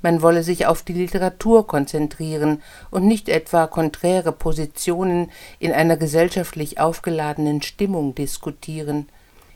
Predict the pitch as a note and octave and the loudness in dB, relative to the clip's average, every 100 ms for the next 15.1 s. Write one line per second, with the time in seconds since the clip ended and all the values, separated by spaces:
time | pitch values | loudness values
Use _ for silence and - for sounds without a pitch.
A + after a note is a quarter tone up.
0 | - E3 D#3+ E3+ E3 E3 E3 E3+ E3 E3 | 0 2 2 0 0 2 4 4 2 2
1 | E3 - D#3+ - D#3+ E3 E3 - - - | -4 -4 -4 -4 -4 -2 -4 -4 -20 -20
2 | - - G3+ - D3 C#3+ C#3 C#3 D3+ D#3 | -20 -4 -2 0 0 0 0 -2 -2 -4
3 | - - - - F3 - - D3+ - - | -6 -20 -10 0 2 0 -6 -8 -10 -10
4 | C#3 C#3 C#3 - - _ _ _ _ _ | -4 -4 -6 -16 -20 _ _ _ _ _
5 | _ _ _ _ _ _ F3+ F3 G3+ G3+ | _ _ _ _ _ _ -4 4 4 6
6 | G#3 F#3+ G3 F#3+ F#3 F#3 - G3+ G3 - | 4 6 6 4 2 2 -2 2 2 2
7 | F#3+ G3+ G#3 A3+ A#3+ F3 C#3+ C#3 D#3+ D#3 | 0 2 4 6 6 4 2 0 0 2
8 | D#3+ D#3+ - - - - E3 D#3+ D#3+ - | 4 2 0 -18 -14 0 0 2 -2 0
9 | E3 - E3 E3+ E3+ G#3 G#3 D3 C3+ - | 0 0 0 0 0 2 2 0 0 0
10 | D3 D#3 - D#3 D3+ D#3+ D3 D#3 D#3 D3+ | 0 -2 -2 -2 0 -2 0 -2 -2 -2
11 | D3 D3+ D3+ D3+ D#3 D#3 D#3 D3+ - - | -2 -2 -2 0 -2 -2 -6 -10 -20 -20
12 | - - - - - G3 G3 B3 - A3 | -20 -20 -20 -20 -4 2 4 2 0 0
13 | G#3+ F3+ F#3+ F3 F3 G#3 G3+ F3+ E3+ G3 | 2 4 2 2 2 0 2 0 4 6
14 | F#3+ E3 C3+ C3+ D3+ C#3+ D3+ D3 C#3+ C#3+ | 6 4 2 0 -4 -4 -2 0 -2 -2
15 | C#3+ | -6